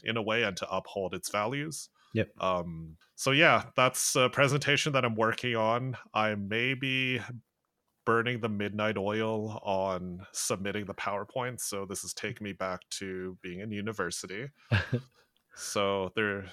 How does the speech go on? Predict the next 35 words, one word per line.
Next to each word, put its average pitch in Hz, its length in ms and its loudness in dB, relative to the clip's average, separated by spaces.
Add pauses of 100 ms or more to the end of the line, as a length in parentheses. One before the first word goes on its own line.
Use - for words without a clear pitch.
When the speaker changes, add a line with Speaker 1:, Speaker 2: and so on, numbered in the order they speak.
(140)
Speaker 1:
but 117 120 4
yeah, 143 200 6
no, 98 180 2
I'm, 90 220 -4
I'm 107 140 0
really 101 340 -2
looking 95 280 -6
forward 95 460 -4
to, 92 440 -6 (100)
to - 180 -10
presenting 104 520 -10
that. 107 200 -6 (580)
Speaker 2:
I 151 100 8
do 190 200 4
have 226 200 8
one 104 220 10
follow-up 82 440 6
question 82 320 0
that 80 80 4
I - 20 4
was 78 100 -2
kinda, 78 220 -2
like, 78 300 -4 (240)
thinking 85 360 -2
about 78 160 0
Speaker 1:
Yeah. 131 200 0
Speaker 2:
and 87 140 -2
wondering. 90 420 -2 (800)
What 107 360 6
prompted 107 480 8
you 90 400 4
to, 82 640 4 (640)
um, 160 340 0
want 98 300 8
to 90 360 8